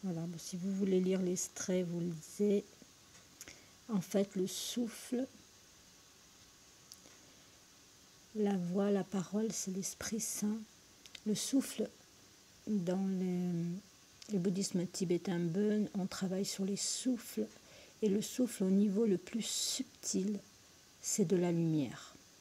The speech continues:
C'est pourquoi lorsque l'on travaille, pas lorsque l'on pratique les souffles, les tsalangs, on, on purifie le corps par les souffles, par la lumière.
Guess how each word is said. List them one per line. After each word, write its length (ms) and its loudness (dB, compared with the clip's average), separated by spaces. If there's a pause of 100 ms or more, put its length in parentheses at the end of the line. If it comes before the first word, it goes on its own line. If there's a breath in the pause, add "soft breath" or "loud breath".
(480 loud breath)
C'est 140 0
pourquoi 340 -2
lorsque 360 -2
l'on 280 -2 (180)
travaille, 560 -4 (180)
pas 100 -6 (180)
lorsque 300 -8
l'on 100 -2
pratique 720 -8 (100)
les 80 -2
souffles, 720 -2 (600 loud breath)
les 100 0
tsalangs, 680 0 (280)
on, 260 2 (800)
on 80 4
purifie 420 -2
le 120 6
corps 460 -2 (120)
par 180 -2
les 120 0
souffles, 580 -8
par 160 -6
la 120 -4
lumière. 760 -6